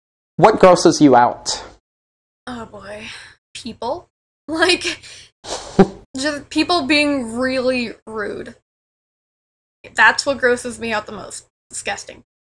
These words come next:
Speaker 2: Ugh. Yeah.
Speaker 1: Yeah, I understand. What do you love to hear in the morning?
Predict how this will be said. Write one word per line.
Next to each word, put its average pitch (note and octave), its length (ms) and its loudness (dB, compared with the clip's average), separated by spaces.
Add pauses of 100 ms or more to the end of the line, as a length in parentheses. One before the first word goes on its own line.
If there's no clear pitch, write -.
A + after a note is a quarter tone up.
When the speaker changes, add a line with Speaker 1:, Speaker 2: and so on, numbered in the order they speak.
Speaker 2:
Ugh. G3+ 120 -12 (320)
Yeah. E3+ 80 -16 (380)
Speaker 1:
Yeah, - 480 -12
I - 40 -10 (100)
understand. A2+ 460 -4 (420)
What G3 180 6
do G3 100 4
you F3+ 60 8
love D#3+ 340 6
to C#3 100 4
hear C#3 340 6
in C3 160 2
the A#2 80 4
morning? F3 560 2